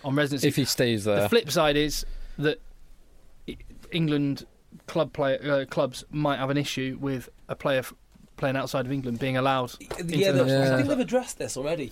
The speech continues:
Speaker 3: which is, it genuinely is an exceptional circumstance.
Speaker 2: Because
Speaker 3: He
Speaker 2: he's
Speaker 3: wasn't a
Speaker 2: studying.
Speaker 3: pro.
Speaker 2: Yeah.
Speaker 3: Yeah, he wasn't a pro. He went over to study. Having said that, he was at Gloucester prior to Ospreys.
Speaker 2: Yeah, as an academy player.
Speaker 3: As an academy player, yeah.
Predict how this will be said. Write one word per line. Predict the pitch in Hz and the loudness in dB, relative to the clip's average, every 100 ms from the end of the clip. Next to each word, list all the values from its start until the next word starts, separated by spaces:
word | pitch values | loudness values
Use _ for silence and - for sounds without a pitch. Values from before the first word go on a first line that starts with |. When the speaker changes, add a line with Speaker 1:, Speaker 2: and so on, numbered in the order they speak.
| - | -8
Speaker 3:
which | 139 - - | -10 -8 -6
is, | 147 131 - 151 | -6 -6 -8 -6
it | 151 127 | -6 -2
genuinely | 165 156 143 139 | -2 0 -2 -2
is | 165 139 | -2 -2
an | - | -2
exceptional | - - 139 | -4 -4 -4
circumstance. | - 160 151 - 107 - - - | 0 0 0 -4 -4 -6 -6 -4
Speaker 2:
Because | - 120 | 0 0
Speaker 3:
He | |
Speaker 2:
he's | 110 | 2
Speaker 3:
wasn't | 196 139 | 2 4
a | 127 | 4
Speaker 2:
studying. | 110 | 2
Speaker 3:
pro. | 113 120 - - - - - - | -2 -6 -8 -16 -20 -20 -12 0
Speaker 2:
Yeah. | 135 143 | 4 4
Speaker 3:
Yeah, | |
he | 135 | 2
wasn't | 196 202 | 0 -2
a | 139 | -2
pro. | 143 127 127 - - | 0 0 -2 -12 -8
He | 127 | -2
went | 165 165 | 0 0
over | 170 131 | -2 -2
to | |
study. | - 135 127 - | -4 -4 -6 -8
Having | - 247 247 | -4 -2 0
said | 233 | -2
that, | 139 | 0
he | 151 | 0
was | 170 | -2
at | 151 | -2
Gloucester | 175 - 131 | -4 -4 -8
prior | - 131 123 | -6 -6 -6
to | 131 | -6
Ospreys. | 123 - 107 107 - - | -8 -10 -12 -14 -10 0
Speaker 2:
Yeah, | 120 107 - - | 4 4 2 -2
as | 113 | 0
an | 110 | 0
academy | 98 104 101 | 2 2 0
player. | - 95 | 0 0
Speaker 3:
As | 127 | 0
an | 123 | 0
academy | 123 113 | -4 -6
player, | 107 104 | -6 -6
yeah. | 110 | -6